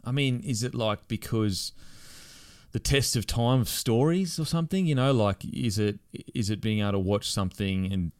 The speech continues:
being able to take it away from it? Like, uh, for example, I guess the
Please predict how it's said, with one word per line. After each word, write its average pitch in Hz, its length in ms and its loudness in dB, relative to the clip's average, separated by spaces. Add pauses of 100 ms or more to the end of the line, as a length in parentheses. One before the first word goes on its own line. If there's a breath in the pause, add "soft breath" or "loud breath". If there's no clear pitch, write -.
being 98 140 0
able 92 100 0
to 87 60 -4
take 95 280 -4
it 95 60 0
away 82 260 -2
from 151 200 0
it? 156 60 0
Like, 104 240 2 (340)
uh, 131 100 -8
for - 180 -4
example, 101 720 0 (140)
I 104 80 -4
guess 98 220 -2
the 107 140 -4